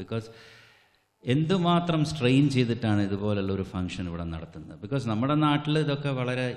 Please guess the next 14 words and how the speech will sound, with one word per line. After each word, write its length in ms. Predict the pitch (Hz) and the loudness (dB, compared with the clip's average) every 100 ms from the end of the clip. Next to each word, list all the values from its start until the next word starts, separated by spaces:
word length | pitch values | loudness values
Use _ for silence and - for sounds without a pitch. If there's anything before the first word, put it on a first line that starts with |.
| 110 | -4
ഈസി 200 | 107 113 | -6 -6
ആയിട്ട് 180 | 110 107 | -6 -6
നമുക്ക് 220 | 101 95 98 | -6 -6 -6
നടത്താൻ 300 | 92 87 95 87 | -6 -6 -6 -6
പറ്റും, 200 | 87 98 | -6 -4
എല്ലാം 200 | 107 120 113 | -2 -2 -2
നമുക്ക് 200 | 104 110 | -2 -2
അവൈലബിൾ 400 | 107 117 117 110 90 | 0 2 2 0 -2
ആണ് 100 | 78 | -4
അവിടെ. 180 | 73 78 - _ _ _ _ _ | -10 -14 -18 _ _ _ _ _
പക്ഷേ 180 | - 104 98 | -12 -8 -4
ഇവിടെ 220 | 107 117 120 - - _ _ _ 101 | -4 -4 -6 -20 -20 _ _ _ -2
ഓരോന്ന് 360 | 107 110 110 104 98 | 2 2 2 0 -2
ചെയ്യുമ്പോഴും 520 | 98 101 92 92 | -2 -2 -4 -4